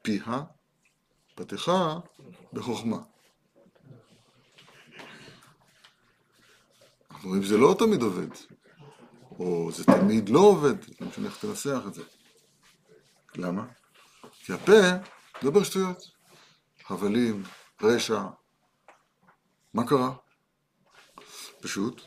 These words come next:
כמו שאמרנו, כוח ההוצאה לפועל הוא לא משועבד אחד לאחד אל המחשבה, אל השכל, אל החוכמה, אל ה-, אל הקדוש ברוך הוא.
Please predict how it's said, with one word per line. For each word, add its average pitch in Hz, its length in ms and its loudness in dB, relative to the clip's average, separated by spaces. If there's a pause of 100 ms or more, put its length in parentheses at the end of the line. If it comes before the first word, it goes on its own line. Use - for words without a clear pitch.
(920)
כמו 98 120 -8
שאמרנו, 139 480 -2 (200)
כוח 131 160 0
ההוצאה 156 260 0
לפועל 165 320 0
הוא 123 140 0
לא 165 260 0 (600)
משועבד 117 540 -2
אחד 120 320 -6
לאחד 107 500 0 (540)
אל 98 80 -4
המחשבה, 104 540 -2
אל 95 80 -6
השכל, 101 380 -6
אל 98 80 -8
החוכמה, 101 540 -8
אל 101 100 -14
ה-, 95 200 -12
אל - 40 -12
הקדוש 101 240 -8
ברוך 92 260 -14
הוא. - 80 -20